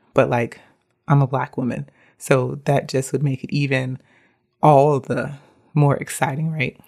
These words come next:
So that's that. The, the vision is, um, to help as many people as I can in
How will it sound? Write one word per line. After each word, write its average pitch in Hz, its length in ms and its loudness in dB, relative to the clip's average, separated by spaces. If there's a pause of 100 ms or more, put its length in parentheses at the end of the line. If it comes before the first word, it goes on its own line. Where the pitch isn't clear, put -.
(120)
So 135 460 -6 (920)
that's 196 220 0
that. 143 320 -2
The, 143 320 -2
the 156 140 -2
vision 170 340 4
is, 143 420 -2
um, 135 460 -4 (420)
to 190 100 2
help 185 240 4
as 160 120 2
many 143 200 2
people 143 340 -4
as 135 320 -2 (100)
I 185 200 -4
can 131 560 0
in 139 340 -2